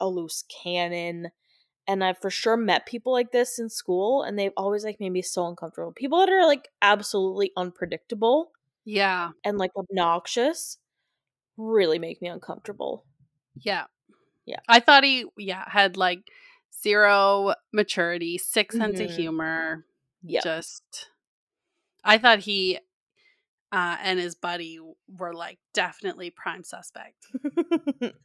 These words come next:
Speaker 1: And
Speaker 2: to
Speaker 1: then
Speaker 2: give anything away, but
Speaker 1: <laughs>
Speaker 2: just, just, I don't even think I really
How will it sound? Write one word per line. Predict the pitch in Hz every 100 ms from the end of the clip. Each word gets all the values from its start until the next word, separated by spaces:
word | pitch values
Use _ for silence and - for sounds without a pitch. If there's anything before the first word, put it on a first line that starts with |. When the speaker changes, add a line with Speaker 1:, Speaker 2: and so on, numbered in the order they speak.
| _ - 185 285 277 240 - _
Speaker 1:
And | 247 -
Speaker 2:
to | -
Speaker 1:
then |
Speaker 2:
give | 262 247
anything | 240 240 240 480
away, | 277 427 370 -
but | 403 - 415
Speaker 1:
<laughs> | 370 392
Speaker 2:
just, | 339 269 - 349
just, | 466 - -
I | 302
don't | 392
even | 453 453 339
think | 330
I | 269
really | 233 208 208 202 202